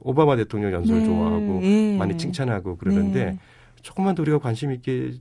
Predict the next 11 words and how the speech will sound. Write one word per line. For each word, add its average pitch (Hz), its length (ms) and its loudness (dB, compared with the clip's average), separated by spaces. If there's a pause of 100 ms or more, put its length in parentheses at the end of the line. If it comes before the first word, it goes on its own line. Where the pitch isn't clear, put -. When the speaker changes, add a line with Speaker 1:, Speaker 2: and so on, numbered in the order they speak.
(440)
Speaker 1:
이 143 200 -2
책에 156 220 0
인용된 123 680 4
Speaker 2:
아. 208 440 -2
Speaker 1:
우리 123 240 0
대통령들의 120 500 0
연설문을 113 440 -2
봐도 95 460 -4
상당히 147 300 -8
훌륭하더라고요. 117 760 -4
Speaker 2:
아, 160 200 -6